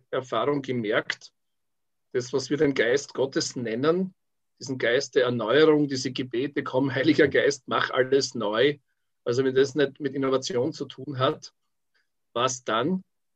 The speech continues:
vor allem wie Jesus dann, ähm, letztgültig quasi geoffenbart hat, wer sein Vater ist, wer Gott eigentlich ist, ab dem Moment war es klar, dass eine Kirche als Werkzeug für die Liebe Gottes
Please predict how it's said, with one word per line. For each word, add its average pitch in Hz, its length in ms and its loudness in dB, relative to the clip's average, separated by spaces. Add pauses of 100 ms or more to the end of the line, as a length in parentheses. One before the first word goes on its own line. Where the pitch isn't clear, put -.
vor 135 100 0
allem 135 100 4
wie 135 60 0
Jesus 139 480 -2
dann, 131 320 2
ähm, 123 400 0 (500)
letztgültig 131 760 -4
quasi 123 480 0
geoffenbart 131 640 0
hat, 127 220 0
wer 123 440 2
sein 120 340 -4
Vater 123 460 -2
ist, - 260 -10
wer 120 140 0
Gott 123 240 -4
eigentlich 113 320 -8
ist, 127 340 -14 (480)
ab 117 160 -8
dem 131 140 -2
Moment 131 600 -2 (360)
war 120 100 0
es 123 160 -6
klar, 110 400 -2
dass 131 280 -4
eine 120 200 -4
Kirche 147 720 2
als 117 460 -6
Werkzeug - 640 0
für 139 200 -6
die 151 180 0
Liebe 131 280 -4
Gottes 123 540 -2